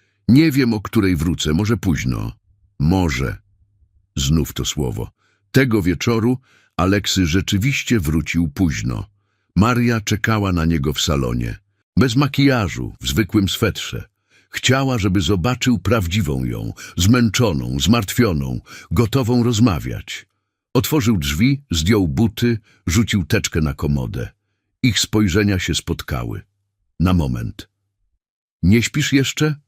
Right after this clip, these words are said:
zapytał z lekkim zdziwieniem. "Czekałam. Mario, jestem wykończony. Miałem ciężki dzień. Ja też, Aleksy, ale... Chyba musimy porozmawiać".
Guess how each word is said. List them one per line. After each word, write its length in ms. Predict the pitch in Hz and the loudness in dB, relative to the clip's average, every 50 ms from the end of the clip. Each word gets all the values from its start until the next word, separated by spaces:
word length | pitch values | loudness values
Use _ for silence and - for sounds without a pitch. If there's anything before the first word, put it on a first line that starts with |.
| _ _ _ _ _ _ _ - | _ _ _ _ _ _ _ -6
zapytał 460 | 73 76 95 - 107 - - 90 92 | -2 -2 -2 0 -2 -2 0 0 -2
z 100 | 82 71 | 0 0
lekkim 400 | 87 90 78 - - - 82 78 | 0 -2 -2 -4 -4 -2 0 0
zdziwieniem. 640 | 69 60 62 69 67 67 69 62 62 62 62 60 57 - _ _ _ _ _ _ _ _ _ | 0 -2 -2 -4 -2 -2 -2 -2 -2 -4 -4 -6 -8 -10 _ _ _ _ _ _ _ _ _
"Czekałam. 720 | - 123 110 - - 104 85 69 60 57 57 55 58 55 - _ _ _ _ _ _ _ - | -4 -4 -2 0 0 -2 0 -2 -4 -6 -6 -6 -6 -8 -8 _ _ _ _ _ _ _ 0
Mario, 640 | 80 104 113 113 113 123 127 127 127 131 120 - - _ _ _ _ - | 2 2 4 4 4 2 2 2 0 -2 -4 -8 -10 _ _ _ _ 2
jestem 360 | 98 113 110 - 123 113 101 | 2 2 2 2 2 2 2
wykończony. 720 | 120 123 - 131 120 110 - 110 82 65 60 58 53 - - - - - - | 2 2 2 2 2 2 2 0 0 0 -2 -4 -6 -8 -12 -16 -16 -4 0
Miałem 320 | 76 107 120 127 117 113 | 2 2 4 4 2 2
ciężki 380 | - - 127 123 104 - - 117 | 2 2 2 2 2 0 0 0
dzień. 420 | 95 90 80 65 58 53 50 95 - _ _ _ _ _ _ _ | 2 2 0 0 -2 -4 -6 -8 -10 _ _ _ _ _ _ _
Ja 140 | - 117 123 | 0 0 0
też, 260 | - - 139 120 - | 2 0 0 0 0
Aleksy, 560 | 90 73 69 64 - - - - - 90 - - | 0 -2 -2 -2 -4 -2 -2 0 0 0 0 0
ale... 420 | 92 98 101 104 104 104 104 95 - _ _ _ _ _ _ _ _ _ _ - | 0 0 2 2 2 0 0 -2 -4 _ _ _ _ _ _ _ _ _ _ 0
Chyba 480 | - 135 120 135 131 127 123 123 120 | 2 2 2 2 2 0 0 0 2
musimy 440 | 113 113 113 104 - 131 139 135 113 | 4 4 4 4 2 2 2 2 2
porozmawiać". 920 | - 123 123 127 113 107 139 139 120 78 64 65 58 52 - - - - | 2 0 0 0 2 2 2 2 2 0 -2 -4 -6 -8 -10 -12 -14 -16